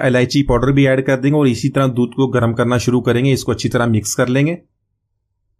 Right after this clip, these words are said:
तो यहाँ पर थ्री टेबलस्पून हालून के सीड ऐड कर लेंगे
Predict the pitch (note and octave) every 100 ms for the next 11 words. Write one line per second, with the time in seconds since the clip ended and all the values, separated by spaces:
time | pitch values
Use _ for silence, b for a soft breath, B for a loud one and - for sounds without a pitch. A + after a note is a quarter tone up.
0 | _ _ _ _ _ _ _ _ _ _
1 | _ - F#3+ F3 E3+ F#3+ F#3+ - D#3 E3+
2 | E3 D3+ - E3+ E3+ C#3+ C#3 C3+ C#3+ D3
3 | D3+ - C#3 C3 B2 C3 C#3+ C3+ D3 D#3
4 | G#3